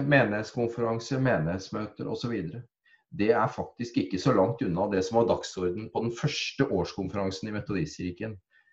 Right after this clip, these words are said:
i sytten førtifire. Der var det tre punkter: What to teach, how to teach,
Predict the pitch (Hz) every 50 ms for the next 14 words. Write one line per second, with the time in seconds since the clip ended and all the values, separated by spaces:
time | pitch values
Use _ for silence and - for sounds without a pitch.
0 | _ - 98 104 - - 95 87 - - 82 80 - 98 95 - 117 - 117 92
1 | 76 82 95 101 - _ _ _ _ _ _ _ _ _ _ _ _ _ - 110
2 | 117 117 113 120 120 - - 117 117 113 - 151 113 92 - - - 139 - -
3 | _ _ _ _ _ _ _ _ _ _ - 107 110 156 165 160 - - - -
4 | - _ - 135 120 - 139 135 156 156 - - - - - - - _ _ _
5 | _ _ _ - - 110 107 107 110 - - 123 120 - 120 117 117 - - -
6 | - - -